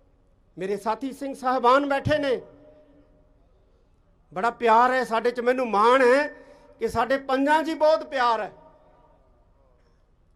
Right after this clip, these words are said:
ਕੋਈ ਯੂਨੀਅਨ ਆਖੇ, ਕੋਈ ਕੁਛ ਆਖੇ, ਸਾਡੇ ਪੰਜਾਂ 'ਚ ਬਹੁਤ ਪਿਆਰ ਹੈ।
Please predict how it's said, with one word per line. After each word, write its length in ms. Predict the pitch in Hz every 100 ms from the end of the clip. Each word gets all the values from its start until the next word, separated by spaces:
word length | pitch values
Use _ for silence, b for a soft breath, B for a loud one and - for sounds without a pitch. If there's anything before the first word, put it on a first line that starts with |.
| -
ਕੋਈ 160 | 233 247
ਯੂਨੀਅਨ 480 | 262 294 330 311
ਆਖੇ, 260 | 277 269 311
ਕੋਈ 140 | 294
ਕੁਛ 300 | 294 277 269
ਆਖੇ, 280 | 262 269 320
ਸਾਡੇ 280 | 311 302 311
ਪੰਜਾਂ 440 | 311 311 311 359
'ਚ 60 | 339
ਬਹੁਤ 320 | 311 269 277
ਪਿਆਰ 340 | 269 247 226 214
ਹੈ। 160 | 170